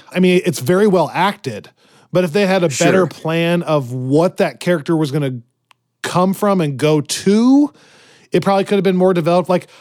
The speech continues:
Speaker 1: I liked that they were hinting, again, as a not reversing of Last Jedi, they were hinting that he's Force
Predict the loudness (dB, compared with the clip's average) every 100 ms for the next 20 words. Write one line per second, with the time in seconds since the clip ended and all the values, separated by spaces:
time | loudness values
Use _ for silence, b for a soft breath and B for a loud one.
0 | B 0 2 2 0 0 -2 0 0 0
1 | -2 0 -2 -2 -2 0 0 0 B B
2 | -2 0 0 0 0 0 0 0 0 2
3 | 0 0 0 0 0 -2 -2 -2 0 2
4 | 2 0 0 0 0 0 0 -2 0 2
5 | 2 0